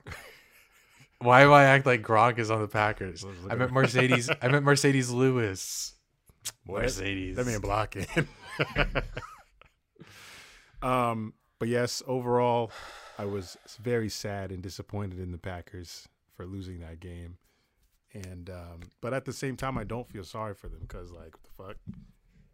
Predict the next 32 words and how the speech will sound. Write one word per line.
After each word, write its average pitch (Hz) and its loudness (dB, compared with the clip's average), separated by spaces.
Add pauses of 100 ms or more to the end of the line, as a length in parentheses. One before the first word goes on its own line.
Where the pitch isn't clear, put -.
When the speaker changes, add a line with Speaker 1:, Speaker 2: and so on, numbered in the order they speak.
(580)
Speaker 2:
How 147 4
you, 156 4
how 139 8
you 175 4
good 151 2
all 143 4
year 135 -2
and 113 -6
then 113 -8
fold? 101 -8 (720)
When 120 -12 (100)
<laughs> - -20
you 165 -6
needed 170 2
one 151 2
score 160 4
to 120 -4
take 127 -4
the 110 -6
lead, 113 -10 (340)
and 107 -10
you 107 -8
had, 110 -8
like, 92 -12 (140)
four 123 -2
chances. - -14 (540)
Fuck 131 -6
you, 87 -16
Green 85 -18
Bay. 85 -18 (800)
I 104 -14
hope, 107 -12